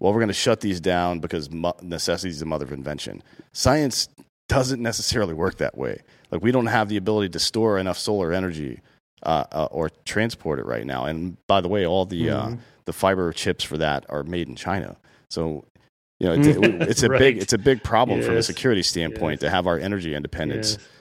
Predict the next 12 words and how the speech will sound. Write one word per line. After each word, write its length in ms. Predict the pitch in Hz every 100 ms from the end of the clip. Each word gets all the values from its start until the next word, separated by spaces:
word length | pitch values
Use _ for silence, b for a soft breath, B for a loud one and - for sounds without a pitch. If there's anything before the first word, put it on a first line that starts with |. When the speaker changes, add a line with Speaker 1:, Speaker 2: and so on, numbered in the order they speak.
| _ -
Speaker 1:
in, 220 | 80 78
in, 180 | 90 92
in 160 | 85 78
Russia 260 | 90 -
and 100 | 76
China 320 | - 92 87 80
and 80 | 67
Iran 360 | 73 82 85
and 180 | 64 64
Saudi 300 | - 92 85
Arabia. 560 | 65 78 82 65 53 - - _ _ _ _ _ _ _ _ _ _ _ -
Speaker 2:
Yes. 360 | 113 107 104